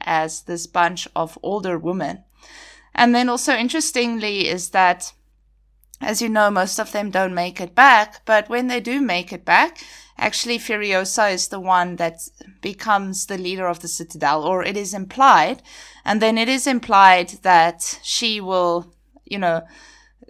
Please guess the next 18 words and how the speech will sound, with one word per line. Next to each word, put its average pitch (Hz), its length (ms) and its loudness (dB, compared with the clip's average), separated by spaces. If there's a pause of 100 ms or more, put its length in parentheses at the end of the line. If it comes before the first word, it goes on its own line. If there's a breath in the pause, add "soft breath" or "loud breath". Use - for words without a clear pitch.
(720)
manage 208 360 4
the 202 100 -6
resources 185 600 -4
better, 202 600 2
and 196 220 -2
then 190 160 -2
she's 226 280 -4
been 208 140 -8
given 202 320 -8
the 180 80 -6
seeds 180 560 -4
from 202 420 4
the 175 80 -6
se-, - 320 -6
from 202 520 -4
the 180 120 -2
many 175 240 -4
mothers, 180 540 0